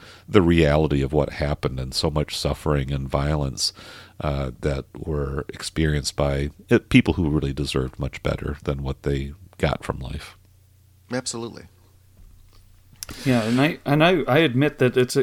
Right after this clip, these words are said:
Speaker 3: it's a complicated issue. I, I wouldn't wanna necessarily speak too much to, "Oh, this is how it should always be depicted," because
Speaker 1: Yeah,
Speaker 3: it, it is
Speaker 1: right.
Speaker 3: horrific too.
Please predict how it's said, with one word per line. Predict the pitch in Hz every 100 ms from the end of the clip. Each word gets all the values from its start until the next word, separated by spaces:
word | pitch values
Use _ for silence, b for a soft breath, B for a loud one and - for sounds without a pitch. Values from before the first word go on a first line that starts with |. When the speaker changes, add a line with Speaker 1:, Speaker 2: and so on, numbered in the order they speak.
| 139
Speaker 3:
it's | 135
a | 143
complicated | 127 120 127 131 117 110
issue. | 117 - 123
I, | 110 117 113
I |
wouldn't | 120 127 120
wanna | 123 120
necessarily | 120 120 120 127 120 113
speak | - - 127 123
too | - 131
much | 123 120 - -
to, | 117 107 B B B
"Oh, | 120
this | 110 127 135
is | -
how | 120 117 117
it | 110 -
should | 123
always | 113 117 117
be | -
depicted," | 113 127 117 - 113
because | 107 107 117 107
Speaker 1:
Yeah, | 113
Speaker 3:
it, | 127
it | 151
is |
Speaker 1:
right. | 156 73 -
Speaker 3:
horrific | 120 120 117 123 -
too. | - 131 113